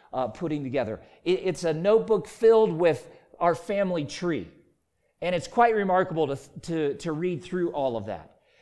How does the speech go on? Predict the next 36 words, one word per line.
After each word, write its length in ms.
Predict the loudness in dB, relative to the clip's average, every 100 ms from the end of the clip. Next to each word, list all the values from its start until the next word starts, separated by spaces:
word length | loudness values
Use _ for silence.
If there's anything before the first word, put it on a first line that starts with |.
| _
If 160 | -4 -2
you 80 | 2
go 180 | 4
back 220 | 6 2 0
far 340 | 0 4 4
enough, 220 | 2 0
you'll 100 | -2
find 400 | -2 -2 0 2
that, 460 | 4 2 0 -18 -4
uh, 360 | 0 4 2 0
that 300 | -4 -4 -6
we 200 | -6 0
have 200 | 2 2
relatives 640 | 2 4 2 0 -2 -2 -2
who 160 | 0
are 100 | 0
actually, 680 | 0 -4 -6 -4 0 0 -2 -14 -4
uh, 240 | 2 4 4 0
in 160 | 0
relationship 840 | 0 0 0 -2 -6 -8 -4 -2
to 200 | -2 -2
Abraham 420 | -4 -4 -6 -6 -4
Lincoln. 380 | -6 -6 -8 -4
It's 160 | -4
by 220 | 2 0 2
marriage, 520 | 0 0 0 -2 -4
it's 140 | -10
through 200 | -4 -4
the 100 | -4
Hanks 420 | -6 -8 -10 -12
family, 360 | -10 -8 -8 -6
but 180 | -6 -6
nonetheless, 480 | -6 -2 -2 -2 -6
I 100 | -8
can 160 | -10
say 320 | -6 -6 -6